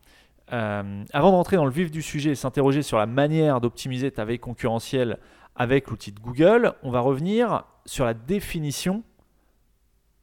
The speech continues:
de la veille concurrentielle. La veille concurrentielle, qu'on appelle aussi la veille stratégique, c'est une action qui est engagée par toute entreprise qui, qui, qui, qui désire, euh, observer d'une part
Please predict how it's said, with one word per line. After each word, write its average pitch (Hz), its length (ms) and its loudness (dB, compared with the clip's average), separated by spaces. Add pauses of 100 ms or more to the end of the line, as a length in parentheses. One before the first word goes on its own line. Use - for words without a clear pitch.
(120)
de 113 180 6
la 175 120 8
veille 160 160 2
concurrentielle. 120 600 -6 (540)
La 139 80 6
veille 220 100 6
concurrentielle, 196 760 2
qu'on 131 140 -2
appelle 135 220 4
aussi 160 500 -2 (200)
la 127 100 -2
veille 127 180 0
stratégique, 127 800 -4 (420)
c'est - 160 -4
une 151 120 0
action 214 480 -2 (300)
qui - 120 -6
est - 140 -4
engagée 170 520 2
par - 340 -8
toute 269 260 2
entreprise 185 680 -2 (340)
qui, 165 300 -6 (540)
qui, 120 220 -14
qui, - 160 -20
qui - 160 -18
désire, 165 640 2 (560)
euh, 113 300 -2 (120)
observer 156 880 0 (140)
d'une 156 280 -6
part 151 500 -4